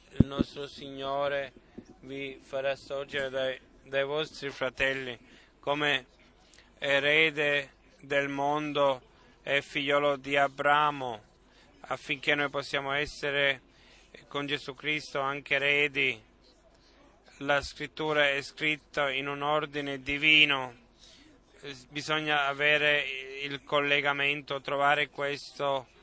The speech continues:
collegamento in questo ordine divino che soltanto per mezzo dello Spirito può essere rivelato, e come abbiamo detto spesso,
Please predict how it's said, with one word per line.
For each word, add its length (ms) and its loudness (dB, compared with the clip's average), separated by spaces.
collegamento 1120 0
in 260 -12
questo 720 -2
ordine 600 0
divino 600 -2
che 160 -6
soltanto 800 -2
per 160 -4
mezzo 320 -8
dello 260 -4
Spirito 480 -4
può 220 -4
essere 500 -2
rivelato, 720 0
e 80 -8
come 320 -6
abbiamo 360 -8
detto 380 -8
spesso, 880 -6